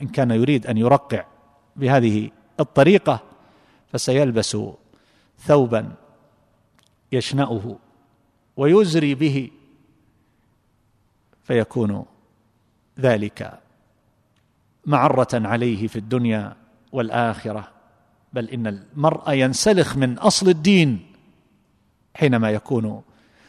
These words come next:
سائرا على هذا المهيع، نسأل الله العافية. من تتبع رخص العلماء اجتمع فيه الشر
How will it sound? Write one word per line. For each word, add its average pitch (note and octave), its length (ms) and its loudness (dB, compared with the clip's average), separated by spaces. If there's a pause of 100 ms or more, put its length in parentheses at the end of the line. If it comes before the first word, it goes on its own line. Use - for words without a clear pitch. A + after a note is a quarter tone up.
(120)
سائرا A2 520 0
على G#2 140 -4
هذا G2+ 220 -4
المهيع، G2 460 -6 (120)
نسأل A2 280 -12
الله F#2+ 220 -10
العافية. F#2 520 -12 (420)
من A#2 140 -12
تتبع G#2 540 -6
رخص A2+ 520 -8
العلماء B2 680 0 (920)
اجتمع A#2 460 -2
فيه G#2+ 280 -6
الشر - 420 -4